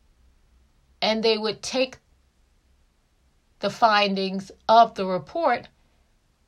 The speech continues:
and they would move accordingly. But there's the fly in the ointment, right? Because Barr has gotten out ahead by issuing a summary, a four-page summary,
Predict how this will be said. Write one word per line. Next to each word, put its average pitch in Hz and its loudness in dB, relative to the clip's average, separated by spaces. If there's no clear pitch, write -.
and 233 0
they 233 2
would 226 0
move 247 -6
accordingly. 208 -6
But 196 -8
there's 220 -2
the 233 -8
fly 214 -2
in 208 -4
the 202 -6
ointment, 147 -6
right? 185 -2
Because 190 -4
Barr 220 6
has 202 0
gotten 196 -4
out 190 -2
ahead 240 -4
by 185 2
issuing 220 -6
a 156 -4
summary, 208 -6
a 170 -10
four-page 233 -4
summary, 170 -4